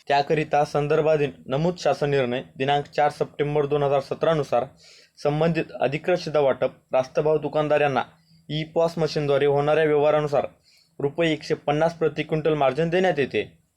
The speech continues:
यामध्ये केंद्र शासनाचा रुपये पंचेचाळीस व राज्य शासनाचा हिस्सा रुपये एकशे पाच प्रति क्विंटल असा हिस्सा आहे. या संदर्भात रास्तभाव दुकानदाराच्या संघटना यांच्याकडून रास्तभाव दुकानदार यांना देण्यात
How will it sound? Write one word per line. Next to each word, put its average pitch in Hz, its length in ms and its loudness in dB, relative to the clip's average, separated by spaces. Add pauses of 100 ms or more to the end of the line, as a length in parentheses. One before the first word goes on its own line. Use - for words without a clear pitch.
(260)
यामध्ये 151 400 0
केंद्र 151 360 -2
शासनाचा 151 460 0
रुपये 151 220 0
पंचेचाळीस 151 640 -2 (160)
व 127 60 0
राज्य 127 320 0
शासनाचा 143 460 -2
हिस्सा 127 300 -2 (240)
रुपये 139 260 -2
एकशे 147 220 -6
पाच 147 280 -2 (120)
प्रति 147 240 -2
क्विंटल 147 300 -2
असा 139 180 -2
हिस्सा 170 300 0
आहे. 113 260 0 (720)
या 147 160 2
संदर्भात 151 800 0
रास्तभाव 143 500 0
दुकानदाराच्या 147 600 0
संघटना 156 440 -2
यांच्याकडून 135 500 0 (260)
रास्तभाव 151 520 0
दुकानदार 151 380 0
यांना 147 240 0 (140)
देण्यात 135 340 0